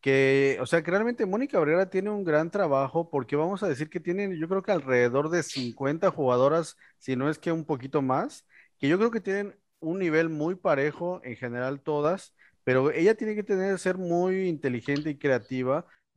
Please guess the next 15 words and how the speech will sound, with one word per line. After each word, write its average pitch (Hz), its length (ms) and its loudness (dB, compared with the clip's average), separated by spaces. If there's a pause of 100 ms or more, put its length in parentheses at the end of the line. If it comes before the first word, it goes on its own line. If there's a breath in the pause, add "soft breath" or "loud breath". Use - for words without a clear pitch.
(100)
de, 123 480 -10
de 127 540 -4
aprovechar 131 640 -2
esas 285 240 -8
asociaciones 156 1000 -8 (240 soft breath)
y 139 120 -6
de 135 140 0
saber 156 420 -2
detectar 156 760 -2 (460)
y 139 200 -4
poner 139 280 -2
a 190 80 2
jugarlas 156 640 -2
en 131 140 -10
conjunto, 151 680 -8